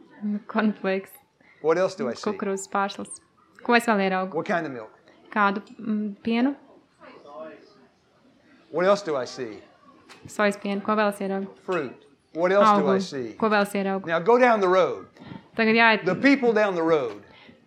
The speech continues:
Speaker 1: Tad, um,
Speaker 2: They have a health center. You go down there, you look at your plate, what do you see?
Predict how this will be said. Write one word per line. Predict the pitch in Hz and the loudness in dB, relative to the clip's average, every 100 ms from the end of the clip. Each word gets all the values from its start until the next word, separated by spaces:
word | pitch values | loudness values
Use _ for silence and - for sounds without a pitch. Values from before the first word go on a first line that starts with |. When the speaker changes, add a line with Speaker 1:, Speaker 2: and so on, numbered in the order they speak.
| _ | _
Speaker 1:
Tad, | - 208 190 | -4 -4 -2
um, | 208 202 196 | -6 -4 -4
Speaker 2:
They | 165 156 | 0 2
have | 175 | 2
a | 185 | 4
health | 196 196 | 2 2
center. | 143 104 - _ _ _ _ _ _ - - - - - | -8 -10 -16 _ _ _ _ _ _ -20 -20 -20 -20 -14
You | 143 | -4
go | 160 165 | 0 2
down | 160 151 | 2 2
there, | 165 214 285 - _ _ _ - - | 2 4 2 -4 _ _ _ -16 -6
you | 143 | -2
look | 180 | 0
at | 180 | 0
your | 156 | -4
plate, | 151 185 233 240 | 0 2 2 2
what | 175 | 0
do | 160 | 0
you | |
see? | 147 156 113 - | -2 -4 -8 -10